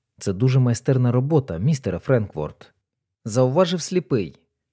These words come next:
"Ви не забули своє раннє ремесло. Все гаразд, Гілдіку". Інструмент знову різав і скриготав, нитки розліталися. Але цього разу з отвору, затишно вмостившись у вирізаному місці між шарами шкіри,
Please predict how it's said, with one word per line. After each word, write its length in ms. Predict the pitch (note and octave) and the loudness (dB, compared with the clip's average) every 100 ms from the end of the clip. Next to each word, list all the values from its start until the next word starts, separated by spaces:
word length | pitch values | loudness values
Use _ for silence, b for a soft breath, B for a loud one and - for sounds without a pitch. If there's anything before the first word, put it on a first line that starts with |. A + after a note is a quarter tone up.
| _ _ _ _ | _ _ _ _
"Ви 200 | E2+ A2+ | -4 0
не 140 | C#3+ D#3 | 2 2
забули 520 | F3 E3 D#3 F#2 E2 | 0 -2 -2 -2 -4
своє 340 | - G#2 G2+ | -4 -4 -2
раннє 280 | C3+ D#3 D3+ | 0 2 2
ремесло. 600 | D3+ D3+ - C3 E2+ D2+ _ _ _ _ | 2 0 -2 -2 -4 -6 _ _ _ _
Все 200 | - F3 | -4 -2
гаразд, 440 | E3 E3 F#2 D#2 | 2 2 0 -4
Гілдіку". 600 | F#2 D3 B2+ - - C#2+ - _ _ _ _ _ _ _ _ - | -2 -2 -2 -6 -10 -12 -12 _ _ _ _ _ _ _ _ -6
Інструмент 640 | C#3+ C3 - D#3 G#3+ G#3+ C#3 | -4 -2 -2 0 0 0 -2
знову 320 | C3 E3 D#3 | -2 0 0
різав 300 | G#3 G3+ F#3+ | 0 2 0
і 60 | |
скриготав, 760 | F#3+ - F3 F#3+ - A2+ F2 G2 _ | 0 -2 -2 -2 -2 -2 -2 -10 _
нитки 340 | A2+ A2 - G3 | -4 -4 0 0
розліталися. 880 | F#3 F#3 F3 D3 G2+ E2+ - - - _ _ _ _ - | 2 -2 0 0 0 -6 -12 -14 -18 _ _ _ _ -6
Але 260 | B2 C3 | -2 0
цього 320 | B2+ C3 A#2+ B2+ | -2 -4 -4 -2
разу 540 | G#3+ F#3+ B2+ F2 D2+ - | -2 -2 -6 -10 -12 -12
з 180 | A2 F3+ | -4 -2
отвору, 520 | B3 F3+ A#2+ F2+ - | -2 -4 -6 -8 -12
затишно 560 | A#2 C3 C3 B3+ - F#3 | -8 -6 -4 -6 -4 -4
вмостившись 720 | D#3+ - - C#4 - C3 - | -4 -6 -8 -8 -8 -8 -8
у 100 | C3 | -4
вирізаному 640 | C3 A#3+ A#3 G#3+ G#3+ G3+ F#3 | 0 0 0 -2 -2 -2 -2
місці 360 | A3 A#3+ G#3+ | -4 -6 -6
між 120 | G#3+ | -6
шарами 400 | G3+ F3+ G3 G#3+ | -4 -2 0 -2
шкіри, 560 | G3 - B2+ A2+ F#2 | -4 -8 -10 -8 -10